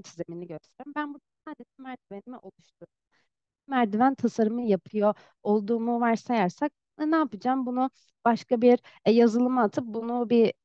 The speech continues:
e, üç boyuta çevirmem gerekiyor. Ya da bunun bir kesitini, bir görünüşünü almam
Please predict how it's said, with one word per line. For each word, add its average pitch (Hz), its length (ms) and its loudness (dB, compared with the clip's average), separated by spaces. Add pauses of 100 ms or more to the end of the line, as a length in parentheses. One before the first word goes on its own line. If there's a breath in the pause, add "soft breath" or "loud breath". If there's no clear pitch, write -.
e, 180 140 2
üç - 260 -12
boyuta 180 260 -2
çevirmem 190 560 0
gerekiyor. - 520 -4 (280 loud breath)
Ya 208 140 4
da 208 140 4
bunun 226 220 -4
bir 254 80 0
kesitini, 196 720 -2
bir 185 120 0
görünüşünü 185 640 -8
almam 156 440 -4